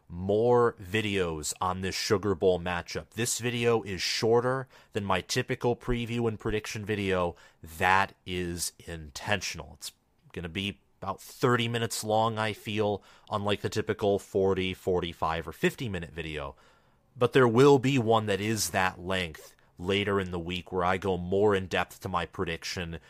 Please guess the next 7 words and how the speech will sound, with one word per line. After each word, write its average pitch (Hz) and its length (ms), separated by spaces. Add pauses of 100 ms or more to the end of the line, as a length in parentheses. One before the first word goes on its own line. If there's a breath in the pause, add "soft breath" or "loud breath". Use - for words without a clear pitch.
(180 loud breath)
give 104 180
some 95 220
reasons 90 480
why 82 440
I 90 180
think 90 460 (720 soft breath)
my 85 560